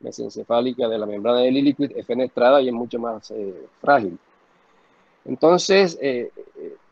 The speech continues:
eso, eso también ha cambiado muchísimo y últimamente lo, lo,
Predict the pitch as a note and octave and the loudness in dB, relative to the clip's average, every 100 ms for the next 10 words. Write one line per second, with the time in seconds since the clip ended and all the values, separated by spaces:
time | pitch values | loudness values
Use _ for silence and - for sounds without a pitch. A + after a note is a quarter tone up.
0 | _ C3 C#3 G3 F#3 E3 E3 F3+ D#3 C#3+ | _ -2 0 4 4 2 0 -4 -2 -2
1 | C#3+ D#3+ D#3+ D#3+ D3+ D#3 D#3+ D3 B2+ D#3+ | 0 0 0 0 0 2 2 0 -2 -4
2 | F3 F3+ F#3 D#3 G3 A#3 D#3+ D#3 E3 E3 | -2 -2 -2 -2 -2 -2 -4 -2 0 0
3 | D#3 D#3 D#3 F3+ C#3+ B2+ A#2 - A#2+ A2+ | 0 -2 -2 -2 -2 -4 -8 -16 -10 -10